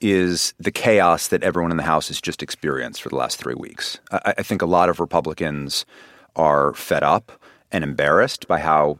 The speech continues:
this all played out. And so I think, whereas they're, they were much more a-, aggressive in challenging McCarthy and going right at leadership from the start, I think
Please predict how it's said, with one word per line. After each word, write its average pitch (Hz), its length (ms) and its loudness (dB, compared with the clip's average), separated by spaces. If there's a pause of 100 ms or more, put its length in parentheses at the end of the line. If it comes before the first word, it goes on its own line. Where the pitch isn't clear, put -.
this - 140 -6
all 82 120 4
played 78 260 -2
out. 98 260 2 (440)
And 104 120 -2
so 107 100 4
I 92 80 6
think, 98 400 -2 (100)
whereas 95 920 4
they're, 92 440 4
they 98 120 2
were 87 100 0
much 104 320 0
more 85 480 0
a-, 113 140 -4
aggressive 90 760 -2
in 78 300 -8
challenging 85 640 -2
McCarthy 78 760 0
and 71 400 -10
going 80 220 -4
right 78 220 0
at 80 100 -2
leadership 78 480 -4
from 71 160 -10
the 73 80 -8
start, 82 440 2 (500)
I 98 80 2
think 107 380 0